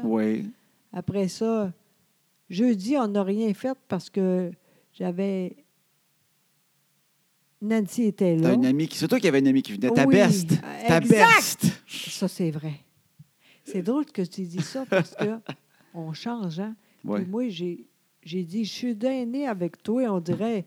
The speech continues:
Speaker 2: ben, on, on, on est tellement pas souvent ensemble. J'ai dit, « On est gênés. » « Hey, arrête ça tout de suite. Voyons donc, de quoi tu parles, tout ça ? » Mais ça reste que,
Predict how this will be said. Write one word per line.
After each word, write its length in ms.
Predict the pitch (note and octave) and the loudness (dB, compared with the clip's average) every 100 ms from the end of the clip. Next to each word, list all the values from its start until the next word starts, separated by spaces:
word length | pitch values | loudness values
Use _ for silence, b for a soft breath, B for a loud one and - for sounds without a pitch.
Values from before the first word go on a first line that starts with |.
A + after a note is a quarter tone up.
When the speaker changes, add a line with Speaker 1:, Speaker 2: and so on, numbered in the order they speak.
| b b b - | b b b -16
Speaker 2:
ben, 180 | A#3+ A#3 | -14 -12
on, 340 | A3 G3+ - A3+ A3+ A#3 _ B3 C4 | -12 -12 -12 -16 -20 -20 _ -20 -14
on, 280 | F#3+ G3 G3 - | -8 -8 -10 -10
on 180 | G#3 G#3+ | -8 -6
est 200 | A#3 G#3+ | -8 -6
tellement 420 | C4+ C4 C4 C4 | -4 -4 -4 -6
pas 300 | A3 C4+ B3 | -4 -2 -2
souvent 440 | G#3+ A#3+ G#3+ A#3 G#3+ | -4 -6 -4 -2 -2
ensemble. 420 | F3 A3+ A#3 G3+ | -2 -4 -4 -4
J'ai 160 | F#3 F3 | -4 -4
dit, « 260 | F#3+ G3+ b b - | -4 -6 b b -6
On 180 | F#3 G3 | -4 0
est 140 | G#3+ | 0
gênés. » « 340 | F3 G3+ F3+ F#3 | 0 0 2 2
Hey, 380 | F3 G3 F#3+ F#3 | 2 4 4 4
arrête 380 | G3 C4 A#3+ - | 4 2 0 0
ça 80 | A3 | -2
tout 80 | |
de 40 | - | -2
suite. 280 | - G#3 G#3+ | -4 -2 0
Voyons 340 | G3+ A3+ A#3 F#3+ | 0 -2 -2 0
donc, 300 | G3+ G#3+ F#3+ | 0 0 0
de 100 | G#3+ | -4
quoi 220 | C#4+ C4+ | -2 -4
tu 120 | - | -4
parles, 280 | - G3+ F3+ | -4 -2 0
tout 160 | F#3+ F3+ | -2 -4
ça ? » 240 | - G3+ B B B - | -2 -2 B B B -10
Mais 420 | F#3+ G3 A#3+ C4+ - _ | -2 4 4 2 -4 _
ça 220 | G#3+ F3+ | -6 -6
reste 360 | F#3+ B3 - | -6 -10 -10
que, 100 | - | -6